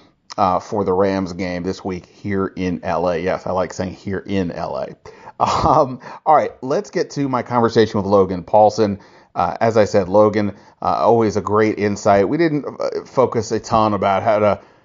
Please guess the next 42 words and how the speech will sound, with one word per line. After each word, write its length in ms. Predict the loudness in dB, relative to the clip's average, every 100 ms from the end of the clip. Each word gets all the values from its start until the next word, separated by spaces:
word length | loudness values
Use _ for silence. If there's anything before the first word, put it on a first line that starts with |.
| _
how 160 | _ 0
to 80 | 2
fix 280 | 2 2 2
anything. 420 | 2 2 0 0
It's 120 | 0
more 240 | 4 4
of 100 | 4
just 200 | 0 -2
about, 460 | 0 2 4 2 -2 _ _ _ _ _ _ _ _ _
you 100 | 0
know, 200 | 2 2
what's 260 | 2 0 2
he 100 | -2
seen 300 | 0 0 2
so 160 | 2
far, 460 | 4 4 6 6 2
what, 300 | 2 0 0
what, 220 | -4 -2
and 160 | -4 -6
thoughts 300 | 0 0 2
on 120 | -2
Sam 260 | 0 0 2
Howell, 380 | 2 2 4
and 140 | 2 -2 -8 -16
how 200 | 0 2
does 140 | 2 0
this 160 | -4
team, 460 | -4 -2 0 -2 -6 _ _
you 80 | -4
know, 140 | -2 0
you 160 | -2
still 180 | -2 2
gotta 160 | 4 2
perform, 420 | 0 2 4 2
you 80 | 0
still 160 | 0
gotta, 360 | 4 4 4 2
you 120 | -2
know, 220 | -2 -2 -6 _
show 320 | -2 2 6
up. 340 | 6 4 -4 _ _ _ -12
Uh, 340 | -8 -8 -8